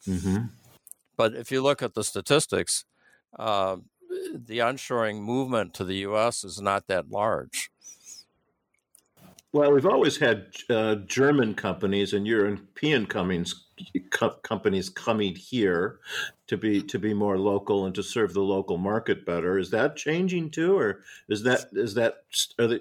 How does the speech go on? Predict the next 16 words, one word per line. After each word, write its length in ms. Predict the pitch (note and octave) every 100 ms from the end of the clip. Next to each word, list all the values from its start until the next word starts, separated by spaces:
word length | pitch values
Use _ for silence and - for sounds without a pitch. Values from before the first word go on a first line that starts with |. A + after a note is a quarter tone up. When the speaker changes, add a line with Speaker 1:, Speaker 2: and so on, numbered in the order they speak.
| -
Speaker 1:
are 80 | A#2+
we 120 | B2
still 320 | - E3+ D3 -
importing 600 | C#3 C#3 A2+ A2 G#2+ G2+
a 60 |
lot 340 | G2 G2 - -
from 160 | F#2
Germany? 520 | F2+ F#2+ F#2+ D#2+ D#2+ - _ - _ _ _ _ _ _ _ _ _ _ -
Speaker 2:
Well, 100 | B2+
I 80 |
think 240 | B2+ D#3+ D#3
we're, 220 | B2+ G2+ - C4+ -
it's 280 | - B2
both. 340 | - C#3+ B2+ E2
I, 200 | - -
I, 100 | -